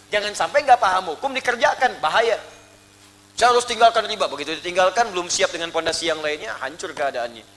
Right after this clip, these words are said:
Ya, tapi tetap komitmen meninggalkan itu mesti ada, dibuat tahapan-tahapan. Kalau sudah mampu tinggalkan, tinggalkan.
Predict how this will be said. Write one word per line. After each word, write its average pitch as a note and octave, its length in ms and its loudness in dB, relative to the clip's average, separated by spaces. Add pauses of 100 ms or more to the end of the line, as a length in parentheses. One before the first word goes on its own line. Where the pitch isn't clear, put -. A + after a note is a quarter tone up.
(420)
Ya, - 160 -10
tapi D3 240 -6
tetap - 320 0
komitmen E3+ 320 -4
meninggalkan C3+ 480 -6
itu F3 160 -12
mesti D3 300 -10
ada, F#3 340 -2
dibuat C#3+ 320 -6
tahapan-tahapan. C3+ 640 -2
Kalau A3+ 220 4
sudah D4 180 0
mampu D#4+ 320 4
tinggalkan, C#4 380 2 (100)
tinggalkan. D#3 320 -4